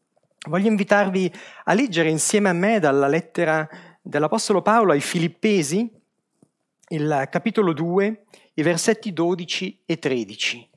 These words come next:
Quindi da Filippesi due, i versetti dodici e tredici. Così, miei cari, voi che foste sempre ubbidienti, non solo come quando ero presente,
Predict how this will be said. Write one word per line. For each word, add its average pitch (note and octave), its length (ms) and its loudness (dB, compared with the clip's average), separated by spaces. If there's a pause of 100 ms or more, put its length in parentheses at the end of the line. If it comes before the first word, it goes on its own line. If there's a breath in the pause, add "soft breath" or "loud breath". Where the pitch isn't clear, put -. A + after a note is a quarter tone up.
(1000)
Quindi E3 220 -4
da E3+ 80 2
Filippesi G#3+ 560 0
due, E3 360 0 (360 loud breath)
i E3 80 0
versetti E3+ 420 0
dodici D#3+ 580 -2 (120)
e D#3+ 100 -4
tredici. A2 680 -6 (3500 loud breath)
Così, A#3 480 2
miei D3 260 -2
cari, D3 500 -2 (500)
voi G#3 280 2
che F#3+ 100 0
foste F3+ 420 0
sempre A3 800 0
ubbidienti, B2 960 -8 (760 soft breath)
non A#3+ 260 0
solo E3 380 2
come D3+ 220 -2
quando D3 380 -2
ero D3 160 2
presente, C3+ 840 -4